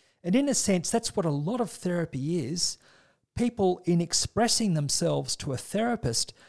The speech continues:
are partly hearing themselves talk out loud. And when people are doing that in a somewhat reflective way, hopefully with a degree of self-compassion and acceptance,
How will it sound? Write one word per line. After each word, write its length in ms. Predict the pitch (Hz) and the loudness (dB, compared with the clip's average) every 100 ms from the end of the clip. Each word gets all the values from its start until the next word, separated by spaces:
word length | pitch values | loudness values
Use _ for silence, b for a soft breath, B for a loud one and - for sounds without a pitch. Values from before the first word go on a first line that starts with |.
| b | b
are 80 | - | -6
partly 580 | 160 135 175 151 160 151 b b | -2 0 0 0 -2 -2 b b
hearing 480 | _ - 208 247 247 | _ 0 4 4 4
themselves 600 | 220 190 - 185 185 170 | 4 2 2 2 0 -2
talk 340 | - 196 180 170 | 0 2 2 2
out 260 | 160 151 | -2 0
loud. 480 | 135 151 131 95 - - _ _ _ _ _ _ _ _ | 0 0 0 -4 -10 -20 _ _ _ _ _ _ _ _
And 120 | 160 | 4
when 160 | 175 185 | 6 6
people 340 | - 240 226 | 2 0 2
are 60 | 196 | 2
doing 360 | 175 175 170 | 4 4 6
that 260 | 160 165 - B B B - | 4 4 0 B B B 0
in 140 | 170 | 2
a 40 | 151 | 2
somewhat 480 | - 185 165 147 | 2 4 4 2
reflective 720 | 147 - - 180 180 160 139 | 0 -4 -2 -2 -2 -6 -4
way, 400 | 143 156 120 175 196 B B | -4 -2 0 -2 -6 B B
hopefully 460 | - 247 247 190 156 | 0 0 2 0 2
with 140 | 135 | 2
a 60 | 143 | 0
degree 360 | 139 - 143 | 0 2 2
of 80 | 135 | 2
self-compassion 920 | - - 151 - 139 - 151 147 - 139 | 0 0 -2 -2 -6 -2 -2 -2 -2 -4
and 140 | 127 | -4
acceptance, 880 | 120 - 214 247 - 127 220 - - | -2 -2 -2 -2 -4 -4 -2 -2 -4